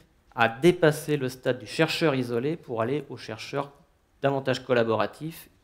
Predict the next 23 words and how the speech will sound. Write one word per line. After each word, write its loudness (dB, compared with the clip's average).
et -2
notamment 0
pour -8
produire 0
des 0
œuvres 6
de -2
recherche -6
beaucoup 4
plus -6
importantes -4
qu'on -6
aurait -2
pu -16
le -14
faire -4
si -18
on -6
avait -2
travaillé -8
uniquement -4
de -10
manière -8